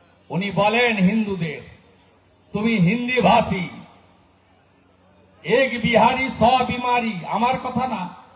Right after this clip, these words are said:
মনোরঞ্জন ব্যাপারী তৃণমূলের এমএলএ এর কথা, ভাইপোর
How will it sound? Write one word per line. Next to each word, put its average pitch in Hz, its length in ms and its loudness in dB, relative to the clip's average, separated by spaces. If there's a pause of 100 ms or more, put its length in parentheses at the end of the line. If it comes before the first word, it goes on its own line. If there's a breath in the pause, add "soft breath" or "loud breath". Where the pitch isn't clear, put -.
(640)
মনোরঞ্জন 269 680 2
ব্যাপারী 254 500 2
তৃণমূলের 233 600 0
এমএলএ 196 300 -6
এর 170 160 0
কথা, - 300 -10 (1120)
ভাইপোর 262 460 6